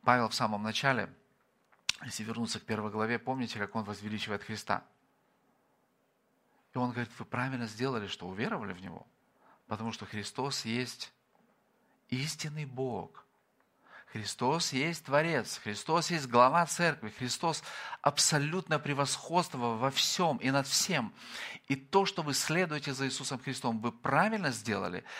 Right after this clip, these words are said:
это является вашим упованием». Вас никогда не посещали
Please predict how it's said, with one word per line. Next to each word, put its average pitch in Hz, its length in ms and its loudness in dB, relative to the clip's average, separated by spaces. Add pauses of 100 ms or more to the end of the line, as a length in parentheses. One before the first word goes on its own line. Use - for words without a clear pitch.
(320)
это 160 480 4
является 123 760 2
вашим 117 460 4
упованием». 95 580 -4 (1200)
Вас 117 160 -4
никогда 135 300 0
не 269 100 -2
посещали 101 600 -4